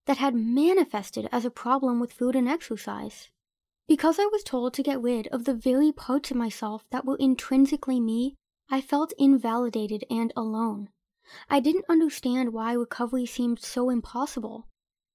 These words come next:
I wanted it bad enough. Yet the more I tried to fit the mold of what I believed recovery to be, an ideal inflicted upon me by the external world, the more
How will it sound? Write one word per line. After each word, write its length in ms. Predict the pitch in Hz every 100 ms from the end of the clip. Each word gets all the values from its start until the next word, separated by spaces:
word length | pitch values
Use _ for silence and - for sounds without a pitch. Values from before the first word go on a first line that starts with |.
| _ _ _ _ 262
I 100 | 285
wanted 380 | 262 311 330
it 120 | 320 247
bad 220 | 254 269
enough. 540 | 254 311 277 - - _ _ _ _ _ _ -
Yet 180 | 294
the 60 | 311
more 320 | 254 269 320
I 80 | 320
tried 320 | - 269 269
to 80 | 262
fit 220 | - 277
the 60 | 262
mold 380 | 240 269 233 226
of 180 | 214 -
what 180 | 226 247
I 100 | 262
believed 580 | 262 247 254 302 285 233
recovery 420 | - 214 214 214
to 160 | -
be, 380 | 208 277 233 - _ _ _ _
an 120 | 277
ideal 400 | 285 262 254 294
inflicted 560 | 269 240 - 320 330 247
upon 340 | - 240 220
me 160 | 220 220
by 160 | 233
the 120 | 220 262
external 560 | 254 - 262 262 262
world, 460 | 240 285 240 254 - _ _ _ _
the 80 | 277
more 340 | 254 254 285